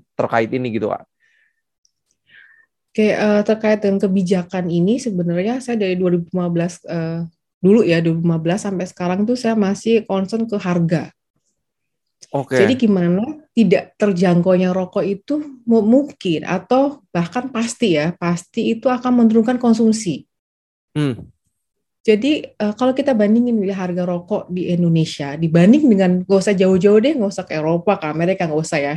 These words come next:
Speaker 2: Ke Singapura
Speaker 1: <laughs>
Speaker 2: aja, ke Malaysia aja ya, yang deket, itu jauh
Speaker 1: Hmm.
Speaker 2: sekali.
Speaker 1: Itu
Speaker 2: Mereka itu sangat strict loh.
Speaker 1: Wow. Jauh, jauh berap-, berapa banyak tuh har-, beda harganya kira-kira?
Speaker 2: Jadi,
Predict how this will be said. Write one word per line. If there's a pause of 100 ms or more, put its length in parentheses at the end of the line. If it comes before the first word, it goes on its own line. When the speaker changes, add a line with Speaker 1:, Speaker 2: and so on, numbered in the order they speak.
(120)
Speaker 2:
Ke
Singapura
Speaker 1:
<laughs>
Speaker 2:
aja,
ke
Malaysia
aja
ya,
yang
deket,
itu
jauh
Speaker 1:
Hmm.
Speaker 2:
sekali. (960)
Speaker 1:
Itu (160)
Speaker 2:
Mereka (160)
itu
sangat
strict
loh. (840)
Speaker 1:
Wow.
Jauh,
jauh
berap-,
berapa
banyak
tuh
har-,
beda
harganya
kira-kira? (400)
Speaker 2:
Jadi,